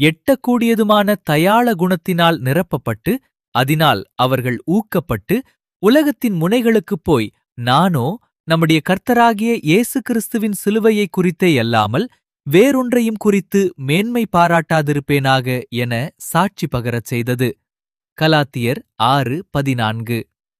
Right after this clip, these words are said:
அவர்கள் சத்தியத்தை இயேசுவில் உள்ளபடி கூறி அறிவித்தபோது, தூதின் வல்லமைக்கு இருதயங்கள் இணங்கின. நாலா பக்கங்களிலுமிருந்து குணப்பட்டவர்கள் தன்னிடத்தில் வந்து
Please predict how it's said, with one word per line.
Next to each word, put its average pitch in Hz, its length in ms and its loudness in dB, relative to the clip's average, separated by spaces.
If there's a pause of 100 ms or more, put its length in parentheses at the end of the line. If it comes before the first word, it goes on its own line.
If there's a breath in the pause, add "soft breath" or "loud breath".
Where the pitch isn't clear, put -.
(580)
அவர்கள் 214 520 2
சத்தியத்தை 196 1000 0 (120)
இயேசுவில் 233 560 2
உள்ளபடி 202 460 0
கூறி 196 320 0
அறிவித்தபோது, 127 800 -2 (560)
தூதின் 240 380 2
வல்லமைக்கு 156 720 0 (160)
இருதயங்கள் 135 720 0
இணங்கின. 120 600 -2 (760)
நாலா 185 340 4
பக்கங்களிலுமிருந்து 185 1080 0
குணப்பட்டவர்கள் 143 840 -2 (300)
தன்னிடத்தில் 240 640 0
வந்து 185 260 0